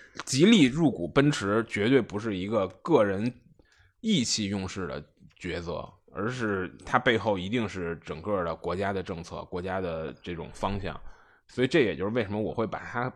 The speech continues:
不自觉地和巴列维国王 <laughs> 联系起来。好了，就是，就是这个意思。我，我坚信我们再过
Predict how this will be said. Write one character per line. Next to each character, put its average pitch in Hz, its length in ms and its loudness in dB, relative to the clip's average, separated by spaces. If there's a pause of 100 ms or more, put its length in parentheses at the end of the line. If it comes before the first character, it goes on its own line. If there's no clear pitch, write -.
(160)
不 131 100 -6
自 165 140 -8
觉 101 200 -2
地 131 120 2
和 110 240 0
巴 151 160 2
列 185 120 2
维 104 160 0
国 110 320 2
王 135 180 6
<laughs> - 20 6
联 117 120 4
系 - 160 8
起 - 220 4
来。 151 240 6 (640)
好 120 180 6
了， 151 80 6 (680)
就 143 100 4
是， 131 160 8
就 135 140 4
是 127 100 4
这 123 120 4
个 123 80 4
意 117 80 2
思。 104 80 0
我， 107 180 4
我 131 100 4
坚 170 240 10
信 123 220 6 (280)
我 104 100 4
们 107 100 6
再 135 260 12 (300)
过 127 260 12